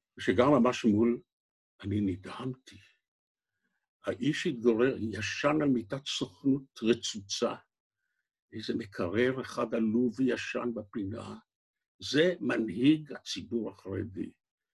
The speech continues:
יש עוד תכונה נפלאה אחת, או סגולה נפלאה בחברה החרדית, שאני מעריץ.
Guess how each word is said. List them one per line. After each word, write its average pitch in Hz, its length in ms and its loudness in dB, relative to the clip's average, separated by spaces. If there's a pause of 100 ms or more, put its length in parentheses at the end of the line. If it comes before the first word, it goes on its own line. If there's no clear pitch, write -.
(160)
יש - 200 -6
עוד 110 320 4
תכונה 110 380 0
נפלאה 95 580 0
אחת, - 300 -6
או 98 80 -4
סגולה 104 420 2
נפלאה 101 380 2
בחברה 87 400 -2
החרדית, 98 600 -2 (360)
שאני - 220 0
מעריץ. 175 560 4